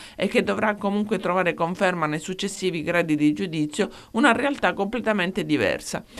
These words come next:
È emerso infatti un fittizio trasferimento della residenza in Italia non appena raggiunta l'età minima per accedere alla prestazione previdenziale, attraverso un'articolata catena di false dichiarazioni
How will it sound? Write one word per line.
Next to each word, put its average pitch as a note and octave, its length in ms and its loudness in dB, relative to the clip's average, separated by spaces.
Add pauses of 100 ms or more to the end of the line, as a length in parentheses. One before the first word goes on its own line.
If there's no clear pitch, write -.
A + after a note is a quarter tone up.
(160)
È - 80 -6
emerso F#3 320 4
infatti A3+ 420 0
un C4 80 -2
fittizio G#3 480 -4
trasferimento G3+ 760 0
della E3+ 240 2
residenza F#3 500 -2
in E3+ 80 0
Italia D#3 480 2
non E3 140 -4
appena E3+ 360 0
raggiunta E3 640 0
l'età E3+ 240 0
minima E3+ 480 -2 (260)
per A#3 140 4
accedere F#3+ 480 2
alla E3+ 220 2
prestazione F3+ 600 -2
previdenziale, E3+ 960 2 (200)
attraverso F#3 500 4
un'articolata E3+ 720 0
catena E3 380 -2
di D#3 100 -2
false F3 340 -4
dichiarazioni F3+ 800 -2